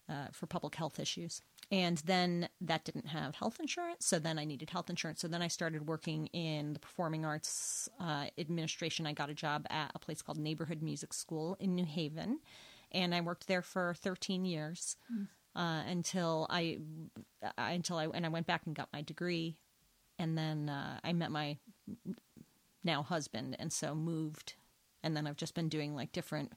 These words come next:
Speaker 1: philanthropic work and, uh, like, working in not-for-profits,
Speaker 2: Mm.
Speaker 1: um, mostly in, like, i-, United Way. So not specifically environmental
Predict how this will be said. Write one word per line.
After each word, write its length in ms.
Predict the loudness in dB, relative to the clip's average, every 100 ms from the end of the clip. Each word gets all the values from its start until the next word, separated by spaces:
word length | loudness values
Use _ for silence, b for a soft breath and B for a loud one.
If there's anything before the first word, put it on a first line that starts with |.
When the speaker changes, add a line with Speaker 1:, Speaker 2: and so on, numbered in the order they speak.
| B B B B B
Speaker 1:
philanthropic 880 | 4 6 4 2 2 2 0 -6 -4
work 320 | -2 -4 -4
and, 480 | -2 -2 -2 -4 -2
uh, 260 | -2 -2 -4
like, 260 | -4 -4 -4 -2
working 280 | -2 2 2
in 60 |
not-for-profits, 1080 | 2 0 -2 0 0 2 -2 -2 -2 -2 -4 _ -6
Speaker 2:
Mm. 100 | 0
Speaker 1:
um, 420 | 2 2 0 -2 -4 B B B B
mostly 520 | 4 6 4 2 2 2
in, 300 | 2 2 2
like, 320 | 2 -2 -6 -6
i-, 120 | -4 -2 -2
United 480 | 2 4 4 4 4
Way. 320 | 4 4 2
So 300 | 0 0 2
not 340 | 4 2 0
specifically 640 | -2 0 2 2 0 0 2
environmental 720 | 4 4 4 2 0 -4